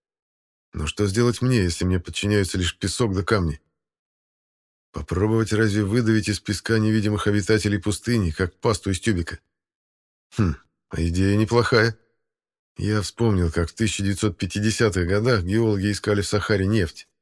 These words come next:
но под слоем железистого известняка нашли огромный запас воды, который скопился там за несколько тысячелетий.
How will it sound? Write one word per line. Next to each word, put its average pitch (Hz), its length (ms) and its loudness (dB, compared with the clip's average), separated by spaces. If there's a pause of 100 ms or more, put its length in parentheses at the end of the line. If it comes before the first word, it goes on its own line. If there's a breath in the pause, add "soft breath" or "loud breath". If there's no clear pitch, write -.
(280)
но 82 200 -2
под 92 180 -2
слоем 120 360 2
железистого 107 720 2
известняка 107 600 0
нашли 110 340 2
огромный 113 420 2
запас 110 380 2
воды, 110 380 2 (340)
который 92 340 -2
скопился 98 520 0
там 95 180 0
за 95 100 2
несколько 92 420 -2
тысячелетий. 87 760 -2